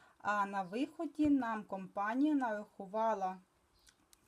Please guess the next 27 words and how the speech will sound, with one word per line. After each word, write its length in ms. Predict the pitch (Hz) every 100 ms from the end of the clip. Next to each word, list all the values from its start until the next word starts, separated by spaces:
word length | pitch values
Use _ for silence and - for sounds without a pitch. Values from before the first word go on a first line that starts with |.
| _ _ _ _ _ - _ -
дванадцять 680 | 180 208 220 214 - 185 -
тисяч 720 | - 208 214 285 339 - - _ _ -
сто 420 | - - 226 294
шістдесят 760 | - 247 185 196 - 226 240
вісім 420 | 196 214 220 226 214
гривень. 360 | 196 190 175 185 - _ _ _ _ _ _ _ _ _ _ _ _ _ - _ _ _ -
І 200 | 233 247
давайте 420 | 208 214 220 214
вам 160 | 208 208
ще 140 | -
раз 140 | 208 202
скажу 300 | 202 190 185 175
за 240 | 190 180
шостий 720 | - - 180 180 - 190 226 _ _ _ _ -
період, 440 | 254 269 269 262
за 100 | 233
шосту 420 | - 247 269 -
покупку. 600 | 247 262 - 269 - 254 - _ _ _ - - - _
Під 160 | 240 -
вами 340 | 247 240 220
вже 200 | 208 214
ви-, 140 | 208 202
е, 200 | 196 208
с-, 140 | 214 - -
виростає 760 | 185 214 208 214 - 214 190
так 180 | 190 185
само 340 | - 202 185